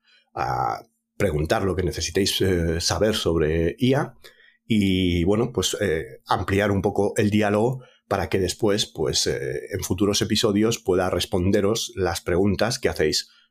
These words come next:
por este canal. El número para este WhatsApp es seis veinte,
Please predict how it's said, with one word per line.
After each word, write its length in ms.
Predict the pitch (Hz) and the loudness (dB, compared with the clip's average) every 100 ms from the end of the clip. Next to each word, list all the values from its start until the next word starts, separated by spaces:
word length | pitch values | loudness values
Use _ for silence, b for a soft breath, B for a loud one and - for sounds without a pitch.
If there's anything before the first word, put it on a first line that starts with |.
| _ | _
por 220 | 82 76 - | -2 -2 -2
este 280 | 87 - | -2 -2
canal. 320 | - 65 - - _ b b b b _ | -8 -12 -14 -20 _ b b b b _
El 160 | 117 110 | 0 2
número 420 | 127 131 131 131 | 4 4 2 2
para 600 | 120 117 110 107 104 110 | 0 0 0 0 0 0
este 380 | 117 110 101 98 | 0 0 0 0
WhatsApp 380 | 110 127 151 - - | 0 0 -2 -4 -2
es 420 | 110 - - _ | 0 0 -4 _
seis 360 | - - 104 92 | -2 0 2 0
veinte, 460 | 113 113 113 156 | 0 -2 -2 -6